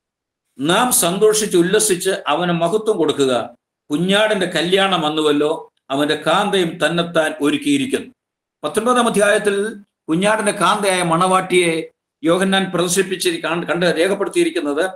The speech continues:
"നാം സന്തോഷിച്ച് ഉല്ലസിച്ച് അവന് മഹത്വം കൊടുക്കുക, കുഞ്ഞാടിന്റെ കല്യാണം വന്നുവല്ലോ, അവന്റെ കാന്തയെ തന്നെത്താൻ ഒരുക്കിയിരിക്കുന്നു." കുഞ്ഞാടിന്റെ കാന്തയായ മണവാട്ടി, അവളുടെ പ്രത്യേകത എന്ന് പറയുന്ന എട്ടാം വാക്യത്തിൽ,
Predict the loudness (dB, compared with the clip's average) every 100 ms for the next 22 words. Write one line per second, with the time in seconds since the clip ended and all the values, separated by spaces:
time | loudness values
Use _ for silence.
0 | -10 -4 -4 -2 -2 -2 -2 -2 -2 0
1 | 0 2 0 0 -2 -4 -4 -6 -6 -2
2 | -2 -2 -2 -4 -4 -6 -16 _ _ -4
3 | 0 0 0 -2 -2 -2 0 2 0 -2
4 | 0 0 0 -2 -6 -10 -8 -8 -4 -2
5 | 0 0 0 -2 -2 -2 0 0 -2 -8
6 | -20 _ 0 0 2 2 2 0 -4 -6
7 | -16 -20 _ -2 2 2 2 0 0 0
8 | 0 0 0 2 2 0 -2 -10 _ _
9 | -2 0 2 0 0 -4 -6 -8 -4 0
10 | 0 -2 -6 0 2 2 2 0 0 0
11 | 0 0 0 0 0 0 -2 -2